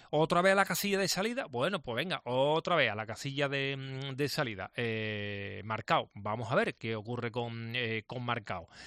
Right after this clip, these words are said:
Sergi Roberto, otro nombre propio. Sergi Roberto. No sé, hay un rum rum. Sergi Roberto, el Sevilla está intentando lo de Sergi Roberto, pero el entrenador lo tiene claro.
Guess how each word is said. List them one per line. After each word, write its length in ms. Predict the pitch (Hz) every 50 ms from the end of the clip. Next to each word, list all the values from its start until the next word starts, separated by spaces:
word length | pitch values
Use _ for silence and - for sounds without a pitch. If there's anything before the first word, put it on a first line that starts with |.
| - - - -
Sergi 520 | - - - - 214 226 226 196 254 254
Roberto, 600 | 214 202 190 165 165 190 208 190 - - 123 98
otro 280 | 98 117 151 - 196 202
nombre 340 | 196 214 214 208 214 208 185
propio. 540 | - 190 208 208 - 151 127 110 104 - - _ _ _ _
Sergi 480 | - - - 160 170 170 175 170 190 185
Roberto. 600 | 170 180 196 233 247 202 - - 110 95 92 - _ _ _ _ - - - - - - - - - _ _
No 300 | - 107 110 110 117 127
sé, 280 | - - - 202 214 -
hay 160 | 123 123 127 127
un 300 | 135 139 143 147 139 135
rum 300 | 127 - 139 139 135 127
rum. 840 | - - 165 214 226 220 214 220 214 208 196 185 165 151 147 143 143
Sergi 400 | - - 143 139 147 143 139 139 135
Roberto, 460 | 120 117 127 190 208 - - - 208
el 100 | 208 190
Sevilla 240 | - - 135 131 135
está 160 | 127 - - 151
intentando 680 | 143 139 - 147 131 127 120 - 196 214 220 208 202 196
lo 100 | 175 160
de 80 | 139
Sergi 420 | - - 147 139 135 139 143 143 135
Roberto, 480 | 123 135 143 160 170 175 170 - 202
pero 140 | 180 147 127
el 80 | 120 117
entrenador 360 | 113 107 113 104 104 107 110
lo 120 | 127 143
tiene 200 | 139 147 127 113
claro. 380 | - - 196 185 104 92 90